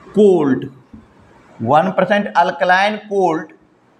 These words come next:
के एम एन ओ फोर सॉल्यूशन। ये क्या कहलाएगा? Bayer's reagent। मान लो carbon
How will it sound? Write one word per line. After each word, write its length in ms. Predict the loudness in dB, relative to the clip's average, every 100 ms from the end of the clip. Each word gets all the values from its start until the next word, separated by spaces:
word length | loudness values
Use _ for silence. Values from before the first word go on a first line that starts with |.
| _ -2
के 160 | 0 2
एम 220 | 2 0
एन 120 | 0
ओ 100 | -2 -4
फोर 320 | -6 -2 -2
सॉल्यूशन। 580 | 0 0 -2 -4 -10 -10 -20 _ _ -18 -18 -20 _ _
ये 120 | -8
क्या 180 | 0 2
कहलाएगा? 460 | 4 2 2 0 -2 -2
Bayer's 340 | 0 0 0
reagent। 400 | -4 -4 -8 _ _ _ _
मान 340 | -2 0 0 0
लो 140 | -2 0
carbon 400 | 4 4 2 -2